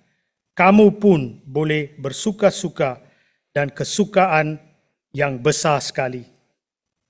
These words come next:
Jikalau kamu kena celah dari sebab nama Almasih,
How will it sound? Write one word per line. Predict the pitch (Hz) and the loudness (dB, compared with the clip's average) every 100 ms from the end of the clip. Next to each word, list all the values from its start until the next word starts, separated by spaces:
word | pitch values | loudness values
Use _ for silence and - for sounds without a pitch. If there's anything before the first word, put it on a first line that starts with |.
| _ _ _ _ 165 | _ _ _ _ -6
Jikalau | - 190 196 190 190 | 2 4 6 4 4
kamu | 185 190 185 | 4 4 4
kena | 196 190 185 | 4 4 2
celah | 185 208 196 180 170 - _ _ | 2 2 4 4 0 -16 _ _
dari | 151 180 | 2 2
sebab | 180 - 165 170 165 - _ _ _ _ _ | 2 2 2 2 0 -6 _ _ _ _ _
nama | 139 180 220 240 214 | -2 2 4 4 4
Almasih, | 208 202 190 - 147 117 | 4 4 2 0 -6 -10